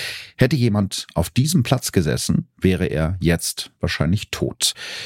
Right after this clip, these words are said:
Minuten später sind Sanitäter bei Marc Bartra und versuchen, den blutenden Spieler wach zu halten. In diesem Moment dachte ich nur an meine Tochter und ich dachte nur, "Du kannst nicht einschlafen, du kannst noch nicht gehen",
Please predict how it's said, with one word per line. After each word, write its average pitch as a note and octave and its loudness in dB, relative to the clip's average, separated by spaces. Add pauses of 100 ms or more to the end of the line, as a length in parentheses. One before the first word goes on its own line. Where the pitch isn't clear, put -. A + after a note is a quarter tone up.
(240)
Minuten D3+ 4
später - 0
sind B2 2
Sanitäter G#2 2
bei F2 2
Marc E2 0
Bartra E2+ 0
und G#2 0
versuchen, A2 2
den G#2 2
blutenden F#2 2
Spieler G2 2
wach G#2 0
zu - -2
halten. - -4 (720)
In G2 4
diesem G#2+ 4
Moment B2+ 2
dachte A#2 2
ich - 0
nur A2+ 6
an G#2 2
meine G2 2
Tochter G#2+ 0
und - 0
ich F#2+ 2
dachte G#2+ 4
nur, G2 2 (140)
"Du A2 4
kannst - 0
nicht - 2
einschlafen, D#2+ 0 (100)
du F2 0
kannst - 0
noch F2+ 2
nicht - 2
gehen", F#2 2